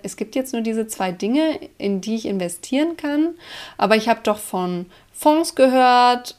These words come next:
das gibt's doch auch noch, E T Fs und so weiter und so fort, hast du doch gerade sogar angekündigt. <laughs> Da hast du vollkommen recht. Es gibt auch noch die sogenannten Exchange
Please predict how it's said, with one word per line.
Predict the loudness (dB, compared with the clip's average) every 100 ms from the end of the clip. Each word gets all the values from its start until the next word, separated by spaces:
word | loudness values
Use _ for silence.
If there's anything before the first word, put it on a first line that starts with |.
| -10
das | -6 -6
gibt's | -6 -8
doch | -4 4
auch | 4 6
noch, | 4 6 6 6 6 4 0
E | -8 -6
T | -6 -4
Fs | 2 4 4 -2 -8 -10 -14 -18 -18 -4
und | -2 0
so | 2
weiter | 2 2 -2
und | -4
so | -4
fort, | 2 4 4 2
hast | -6 -4
du | -4
doch | -6
gerade | -2 -2 0
sogar | -2 -2 -4 0
angekündigt. | 4 4 4 0 2 4 2 -2 -18 _ _ _ -8
<laughs> | -6 -6 -6 -2
Da | 2 4
hast | 2 0
du | -4
vollkommen | -2 0 0 -2 -4
recht. | 0 2 0 -4 -20 -18 -18 -8
Es | -8 -2
gibt | -2 -2 0
auch | 0 2
noch | 0 -2
die | -4
sogenannten | -4 -2 0 0 0 -2 -4 -4 -4
Exchange | -4 -8 -8 -4 -2 -2